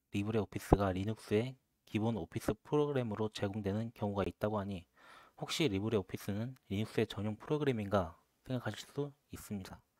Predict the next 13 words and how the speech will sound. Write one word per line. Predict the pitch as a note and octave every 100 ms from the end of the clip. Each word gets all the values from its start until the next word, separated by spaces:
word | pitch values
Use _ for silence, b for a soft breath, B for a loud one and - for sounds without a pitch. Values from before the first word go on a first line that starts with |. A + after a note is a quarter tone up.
| b b b b b b b _
물론 | - G2+ C3 B2 E2
리브레오피스의 | F#2+ - A2+ F#2 - - G#2 F2
메인 | F#2+ A2+
플랫폼은 | - A#2 B2+ G#2 G2+ F2 D#2 _
리눅스가 | - G#2+ A2 G#2 G#2
맞습니다. | F2 - A2 F#2+ - - _ _ _ _ _ _ -
하지만 | B2+ B2+ B2+ F2+ D#2+ _ b b b b b -
리-, | A2 C3
리브레오피스는 | A2 A2+ C3 B2 - A2+ - G#2 G#2+ F#2+ D#2+ F#2+
리눅스뿐만 | G#2 A2 A#2 - E3 E3 D3
아니라 | F2 E3+ E3 - _ -
윈도우, | G2 G#2 F2 D#2 - _
심지어 | - D3 A#2+ F2 G#2+